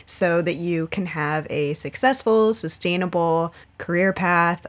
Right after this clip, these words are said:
We really want to make it as, as beneficial for all of us as possible. And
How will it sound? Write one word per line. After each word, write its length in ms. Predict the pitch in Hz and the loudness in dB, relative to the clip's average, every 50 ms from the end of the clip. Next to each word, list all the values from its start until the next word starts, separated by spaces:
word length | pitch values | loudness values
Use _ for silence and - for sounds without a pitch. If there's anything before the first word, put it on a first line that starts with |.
| - _ | -4 _
We 140 | 214 240 226 | 4 6 8
really 240 | 214 208 202 196 | 8 8 8 6
want 140 | 190 185 175 | 4 4 2
to 40 | 165 | 2
make 220 | 160 151 160 - | 0 -2 0 0
it 200 | 185 165 - - - - | 0 0 0 -2 -2 -2
as, 800 | 135 151 147 147 147 143 147 147 143 151 - - - - - - - - | 0 0 2 2 0 0 -2 -2 -2 -4 -6 -6 -6 -8 -10 -10 -6 -2
as 140 | 180 165 | -2 2
beneficial 640 | 165 180 170 160 165 - 165 135 - - 147 135 - | 2 4 2 2 2 0 2 2 2 2 0 -2 -4
for 160 | - 151 - | -4 -4 -2
all 160 | 76 85 90 | -2 -2 -2
of 80 | 123 120 | -2 -2
us 240 | 95 - - - - | -4 -4 -4 -6 -6
as 100 | - - | -8 -8
possible. 640 | - - - - - - 170 - - - - 185 - _ | -8 -8 -8 -8 -8 -8 -8 -8 -8 -8 -10 -10 -12 _
And 640 | - - 156 147 151 151 147 147 143 147 151 151 - | -6 -4 -2 -2 -2 -2 -2 -2 -4 -4 -6 -8 -10